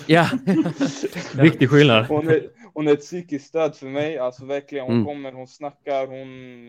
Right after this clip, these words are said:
Speaker 3: hon påminner mig liksom hur min resa har varit. Hon påminner mig, hon har hjälpt mig med min kost. Hon har hjälpt mig med allt det där, så hon har, hon ska också ha lika mycket cred som Patrik.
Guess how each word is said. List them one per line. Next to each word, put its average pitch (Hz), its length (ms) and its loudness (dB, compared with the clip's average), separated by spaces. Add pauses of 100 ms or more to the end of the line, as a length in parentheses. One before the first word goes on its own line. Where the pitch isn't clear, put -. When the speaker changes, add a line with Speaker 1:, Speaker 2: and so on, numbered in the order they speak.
Speaker 3:
hon 131 120 -20
påminner 165 460 -6
mig 139 140 -6
liksom 131 440 -8
hur 131 140 -14
min 131 180 -12
resa 135 300 -4
har 127 80 -4
varit. 131 160 -6
Hon 131 120 -16
påminner 135 440 -10
mig, 131 180 -12
hon 127 180 -12
har 131 60 -8
hjälpt 139 240 -4
mig 131 80 -16
med 123 120 -16
min 123 140 -18
kost. - 600 -8 (480)
Hon 139 120 -14
har 135 80 -4
hjälpt 139 220 -2
mig 135 100 -14
med 123 120 -8
allt 139 220 -2
det 135 80 -16
där, 127 280 -8
så 131 140 -18
hon 147 220 -16
har, 143 200 -8
hon 143 140 -16
ska 151 140 -14
också 151 220 -14
ha 135 60 -8
lika 147 260 -14
mycket 139 300 -18
cred 143 220 -12
som 120 140 -20
Patrik. 135 680 -8